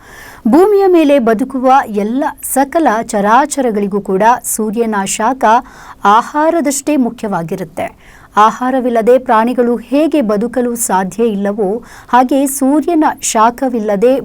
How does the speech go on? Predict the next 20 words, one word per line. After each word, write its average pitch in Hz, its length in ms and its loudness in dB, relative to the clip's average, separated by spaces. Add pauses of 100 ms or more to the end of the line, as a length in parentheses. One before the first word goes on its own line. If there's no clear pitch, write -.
(160)
ಬದುಕು 214 380 -2 (180)
ಅದು 202 380 -4 (260)
ಬರಡು. 175 320 -4 (380)
ಭಾರತೀಯ 370 600 4
ಸಂಸ್ಕೃತಿಯಲ್ಲಿ 262 960 0
ಸೂರ್ಯನಿಗೆ 226 640 0 (240)
ದೇವರ 233 320 0
ಸ್ಥಾನ 175 380 -6 (140)
ಇದೆ. - 160 -14 (160)
ಈತನಿಗೆ 233 640 0 (120)
ಸೂರ್ಯ 214 320 0
ದೇವ 208 300 2 (120)
ಅಂತ 240 140 0 (160)
ಕೂಡ 214 100 2 (180)
ನಾವು 196 240 -2
ಕರಿತೇವೆ. 196 880 -8 (320)
ಸೂರ್ಯ 349 380 4
ದೇವಾಲಯಗಳು 269 760 2 (160)
ಅಲ್ಲಲ್ಲಿ 226 400 0
ಪ್ರಖ್ಯಾತಿಯನ್ನ 240 880 -4